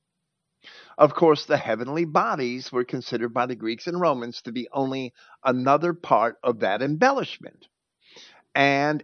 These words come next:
it was much more a part of their world than we perceive them to be of our world today.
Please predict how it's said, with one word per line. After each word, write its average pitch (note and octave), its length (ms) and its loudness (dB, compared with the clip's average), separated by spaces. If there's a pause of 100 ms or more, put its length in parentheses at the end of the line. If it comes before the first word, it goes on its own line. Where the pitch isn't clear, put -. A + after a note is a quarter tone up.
it D3+ 100 2
was C3+ 240 -2
much F3 340 -2
more C#3+ 520 2 (420)
a C3 100 2
part C#3 300 4
of G#2 180 -4
their G#3+ 260 6
world F2+ 560 -6 (260)
than C#3+ 280 6
we G3 200 -2
perceive F3 720 -2
them C#3+ 280 0
to D3+ 100 -4
be C3 220 -2
of A2+ 140 -4 (180)
our C#3+ 400 0
world G#2+ 380 -2
today. F#3+ 520 -2